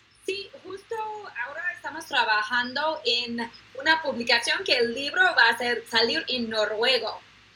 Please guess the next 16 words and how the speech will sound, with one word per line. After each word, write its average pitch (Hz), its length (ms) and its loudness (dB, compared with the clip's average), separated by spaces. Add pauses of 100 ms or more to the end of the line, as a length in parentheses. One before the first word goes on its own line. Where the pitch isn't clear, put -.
(300)
Y 269 180 8
eso 302 320 6
es 285 280 4
debido 254 420 2
a 247 120 4
un 254 320 -4
grupo 247 300 0
de 208 400 0
trabajo 285 600 4
en 269 80 -8
solidaridad 196 880 2
con 208 160 -6
movimientos 202 460 -10
sociales 208 480 -4
en 254 120 -8
México 285 580 -4